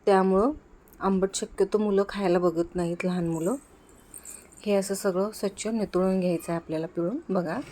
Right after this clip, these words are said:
हे असं सुक्क होतं काढल्यानंतर. आता ह्यामध्ये आपल्याला घालायचे आहेत बाकीच्या सगळ्या गोष्टी.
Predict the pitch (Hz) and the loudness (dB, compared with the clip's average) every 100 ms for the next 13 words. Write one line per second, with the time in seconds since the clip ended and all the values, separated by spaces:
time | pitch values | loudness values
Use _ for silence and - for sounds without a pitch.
0 | - - - - - - 190 208 240 254 | -20 -20 -20 -20 -18 0 0 0 -4 -6
1 | - 180 180 - 170 170 160 160 160 156 | 2 4 4 -2 -2 -2 0 -4 -4 -8
2 | - 247 - - - - - - - - | -6 -8 -8 -20 -20 -20 -20 -20 -20 -20
3 | - - - - - - 196 196 202 202 | -20 -20 -20 -20 -18 -14 -4 0 0 0
4 | 196 196 - 180 180 180 165 156 254 277 | 0 -2 0 0 0 0 -2 0 -2 2
5 | 214 196 - 165 170 175 156 185 226 - | 2 2 -2 -6 -2 -2 -2 0 -2 -2
6 | - | -10